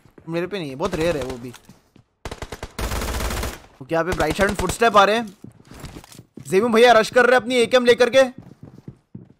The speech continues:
प्लेयर एक पीछे कूदा, टीपीपी लिया उसने, भाई साहब ये बहुत क्लोज था भाई।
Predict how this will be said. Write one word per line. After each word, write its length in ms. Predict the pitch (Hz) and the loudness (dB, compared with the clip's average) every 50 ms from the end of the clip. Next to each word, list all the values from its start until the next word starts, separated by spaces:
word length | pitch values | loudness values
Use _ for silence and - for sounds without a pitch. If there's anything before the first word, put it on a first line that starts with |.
| - - - - | -20 -20 -20 -20
प्लेयर 280 | - _ - 226 262 277 | -16 _ 2 4 4 4
एक 120 | 302 233 | 4 2
पीछे 180 | 285 269 - 320 | 0 2 2 4
कूदा, 200 | - 311 320 320 | 4 8 8 8
टीपीपी 340 | 320 320 302 - 330 330 349 | 8 8 6 4 6 6 8
लिया 160 | 349 339 320 | 8 8 8
उसने, 460 | 302 - 339 302 - - - - - | 8 6 4 4 4 2 -2 0 4
भाई 280 | - 269 285 277 269 240 | 6 8 8 8 8 4
साहब 640 | - - - - 285 262 240 226 214 196 - 180 254 | 2 -2 2 4 6 6 8 8 6 4 2 0 0
ये 80 | 269 | 0
बहुत 260 | 240 233 226 208 - | 2 2 0 0 0
क्लोज 200 | - 196 180 160 | -2 -4 -4 -4
था 100 | - 185 | -2 -2
भाई। 360 | 170 - 147 135 - - - | -2 -2 -2 -4 -4 -6 -6